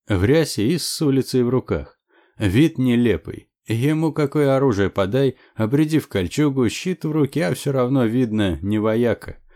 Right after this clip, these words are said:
Потому что лицо благородное, смиренное, а главное, глаза не воина. Жестокости в них нет, готовности врага убить. Умереть за веру, за город или страну – дело нехитрое.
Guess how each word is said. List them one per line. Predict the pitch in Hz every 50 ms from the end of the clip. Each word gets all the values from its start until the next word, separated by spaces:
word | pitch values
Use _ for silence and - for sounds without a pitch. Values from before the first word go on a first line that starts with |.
| _ _ _ _ _
Потому | - 113 104 - 123 120 127 143 139
что | 139 - -
лицо | 131 123 135 131 - - 170 151
благородное, | 135 123 117 104 113 110 113 135 151 143 120 101 90 80 78
смиренное, | - - 101 92 92 95 101 107 113 113 95 82 73 73 87 - _ _ _ - _ -
а | - 98 95 95
главное, | 95 117 127 147 147 139 127 104 92 85
глаза | 80 90 107 123 135 139 131 139 139 117
не | 90 90 92
воина. | 98 101 107 98 85 78 73 71 76 - _ _ _ _ _ -
Жестокости | - 101 95 147 143 - - 196 180 - - - - -
в | 95 92
них | 98 92 - -
нет, | 113 113 120 120 - - _ _ _ _
готовности | - 98 95 117 123 - 160 151 147 143 127 - - 139
врага | 131 127 135 135 127 131 127 110
убить. | 95 85 80 78 76 - - - _ _ _ _ _ _ -
Умереть | - 104 101 110 120 131 147 135 117
за | 117 135 131
веру, | 127 135 156 156 147 131 104
за | 87 101 120 127
город | 117 104 143 156 160 151 123 101 -
или | 113 104 104
страну – | 101 - - - 110 110 110 110 120 127 127
дело | 117 98 110 120 123 120 117
нехитрое. | 117 120 123 - - 156 151 135 - - 85 80 78 -